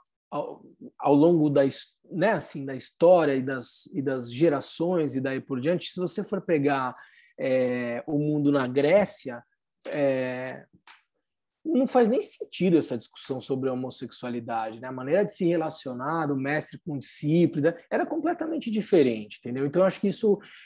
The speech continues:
é, tem um aspecto de temporalidade aí que é extremamente importante. E eu acho que, de pronto, não, não se deve condenar o homossexualismo, a transexualidade, daí por diante. Agora,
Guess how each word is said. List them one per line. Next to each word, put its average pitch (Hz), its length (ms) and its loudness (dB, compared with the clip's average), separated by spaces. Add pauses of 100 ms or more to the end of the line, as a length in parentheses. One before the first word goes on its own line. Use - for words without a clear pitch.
(180)
é, 151 140 2
tem 214 280 6
um 202 80 6
aspecto 165 420 -2
de 143 140 -2
temporalidade 135 880 -2
aí 135 140 -2
que 147 120 -6
é 139 40 0
extremamente 160 580 -4
importante. 135 800 -8 (320)
E 127 80 2
eu 127 80 6
acho - 160 -4
que, 143 340 6 (140)
de 135 160 2
pronto, 147 680 2
não, 160 300 4
não 151 140 0
se - 120 -14
deve 156 240 0
condenar 135 680 -6 (200)
o 135 140 0
homossexualismo, 131 960 0
a 123 80 -8
transexualidade, 127 880 -8
daí 143 160 -2
por 143 160 -8
diante. 123 300 -12 (320)
Agora, 135 640 2